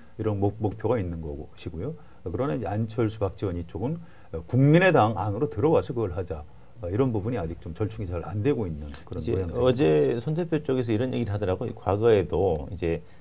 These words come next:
Speaker 2: 지금 손 전 대표 쪽이 당을 갖고 있진 않지만 이제 이 결사체를 만들어 놓은 이상 약간 당대당 통합 형식으로 이제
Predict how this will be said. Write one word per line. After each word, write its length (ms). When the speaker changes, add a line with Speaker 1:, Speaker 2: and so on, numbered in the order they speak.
Speaker 2:
지금 220
손 160
전 140
대표 420
쪽이 300
당을 400
갖고 240
있진 220
않지만 680
이제 380
이 180
결사체를 720
만들어 360
놓은 160
이상 280
약간 160
당대당 560
통합 260
형식으로 920
이제 340